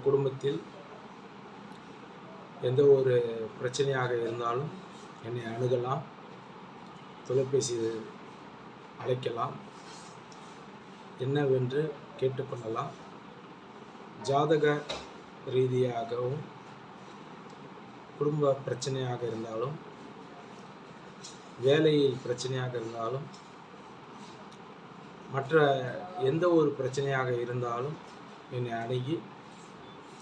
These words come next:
பூஜை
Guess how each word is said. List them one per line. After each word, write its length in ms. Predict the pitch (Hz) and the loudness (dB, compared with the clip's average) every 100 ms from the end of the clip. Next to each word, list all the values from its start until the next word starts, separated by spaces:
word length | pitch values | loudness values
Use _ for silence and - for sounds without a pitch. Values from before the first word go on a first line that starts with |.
| - - - - - - - - - 202 - - - - - - - - - 120 | -16 -16 -16 -16 -16 -16 -16 -14 -14 -14 -16 -16 -16 -16 -16 -16 -16 -16 -16 -2
பூஜை 400 | 151 160 151 165 | 4 4 6 4